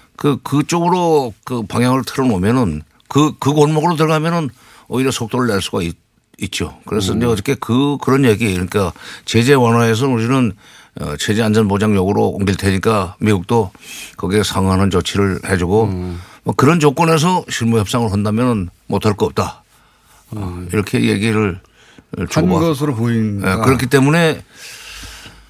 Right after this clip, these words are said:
Speaker 1: 아, 끝나고 나와서 그렇게 표정이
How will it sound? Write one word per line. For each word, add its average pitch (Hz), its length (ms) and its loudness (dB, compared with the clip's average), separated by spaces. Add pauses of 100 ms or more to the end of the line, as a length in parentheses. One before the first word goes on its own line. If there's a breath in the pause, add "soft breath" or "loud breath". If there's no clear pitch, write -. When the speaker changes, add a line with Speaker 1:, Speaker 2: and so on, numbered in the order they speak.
(300 loud breath)
Speaker 1:
아, 101 360 2
끝나고 135 320 2
나와서 110 680 2
그렇게 - 220 -6
표정이 107 680 2